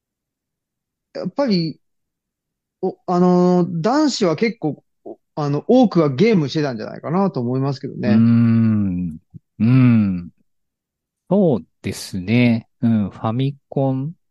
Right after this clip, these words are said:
Speaker 2: スーパーファミコンかな。
Speaker 1: スーパーファミコンが出たんじゃない、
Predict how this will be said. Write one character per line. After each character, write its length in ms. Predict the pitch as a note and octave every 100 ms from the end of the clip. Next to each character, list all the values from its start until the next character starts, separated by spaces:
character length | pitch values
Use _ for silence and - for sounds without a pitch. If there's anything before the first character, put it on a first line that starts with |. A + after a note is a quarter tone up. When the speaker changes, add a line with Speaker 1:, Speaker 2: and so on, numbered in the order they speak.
| _ _
Speaker 2:
ス 160 | _ C3
ー 60 | C#3
パ 180 | E3
ー 20 | D3
フ 100 | D#3
ァ 40 |
ミ 120 | A2+
コ 140 | - D#2+
ン 120 | C#2+
か 120 | -
な。 200 | E2 - - G#2+ _ _ - C4+ - _ _ _
Speaker 1:
ス 0 | A3
ー 220 | C4 C4
パ 220 | C#4+ C#4+
ー 20 |
フ 100 | C4+
ァ 40 | D4
ミ 200 | B3+ F#3
コ 140 | F#3+
ン 140 | E3+
が 140 | D3+ C#3
出 320 | A#2 G3+ B3+
た 260 | - C#4 B3+
ん 140 | G#3
じ 80 | F3
ゃ 60 |
な 140 | D#3 C#3+
い、 140 | C3+